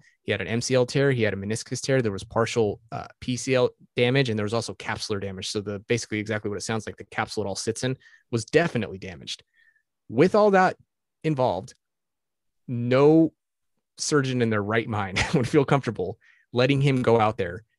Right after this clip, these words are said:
before nine months. Week one is gonna be nine months and ten days. That's cutting it extremely razor thin close. Now we're getting reports out of camp that he doesn't look comfortable. And the thing about the quote unquote, "It's just mental." Guys,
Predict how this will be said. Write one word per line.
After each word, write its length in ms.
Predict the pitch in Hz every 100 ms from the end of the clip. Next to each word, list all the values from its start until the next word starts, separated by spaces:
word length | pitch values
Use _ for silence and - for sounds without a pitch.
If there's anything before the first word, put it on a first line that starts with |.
| _ -
before 320 | 113 117 113
nine 220 | 107 101
months. 340 | 95 78 - -
Week 200 | 123 127
one 100 | 131
is 80 | 131
gonna 140 | 117
be 100 | 113
nine 280 | 107 104 107
months 280 | 104 101 -
and 100 | 95
ten 200 | - 90
days. 280 | 64 - - _ _ _ _ _ _ - 117 _ -
That's 240 | 110 - _ _
cutting 260 | - 113 104
it 80 | -
extremely 680 | - - - 131 143 139 120
razor 280 | 110 110
thin 200 | 107 101
close. 300 | 101 143 131
Now 100 | 120
we're 100 | 110
getting 220 | 107 104 104
reports 380 | 98 110 107
out 80 | 104
of 60 | 98
camp 240 | - 110
that 100 | 90
he 80 | 104
doesn't 320 | 104 107 95
look 140 | 107 -
comfortable. 480 | 143 143 135 127 - - _ -
And 100 | 127
the 60 |
thing 180 | 139 147
about 240 | 131 127
the 160 | 110 113
quote 260 | - 123 117
unquote, 300 | 113 117 110
"It's 200 | 120 -
just 400 | 110 117 113 -
mental." 420 | 107 110 127 143 _ _ _ _ _ _
Guys, 340 | - 127 104